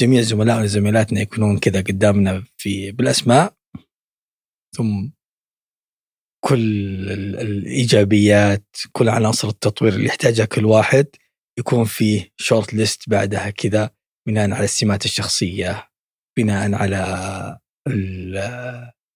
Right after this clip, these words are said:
آه، التأهيل، يعني، عدة عناصر حقيقة. <clears throat> يكون في شورت ليست، يصير بعدها كذلك جلسة نقاش، بعدها اجتماع مع الشورت ليست، هذول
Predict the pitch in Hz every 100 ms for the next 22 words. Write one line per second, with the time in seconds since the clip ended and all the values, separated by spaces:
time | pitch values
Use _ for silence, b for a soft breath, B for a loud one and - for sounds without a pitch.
0 | _ B B B B _ - 110 117 120
1 | 107 107 107 107 104 104 - - 139 -
2 | - - 123 110 104 113 220 285 156 190
3 | 175 147 143 143 110 117 117 110 107 95
4 | - - 196 165 - 180 - 208 170 160
5 | 170 151 - 165 185 - - 139 - 143
6 | 135 123 117 110 110 110 104 104 - -
7 | _ _ 117 - 107 110 127 131 151 -
8 | _ _ b b _ 160 196 170 165 -
9 | 127 131 117 - _ _ _ _ _ _
10 | _ _ - 117 117 - 131 117 117 117
11 | 120 - _ _ - 113 101 104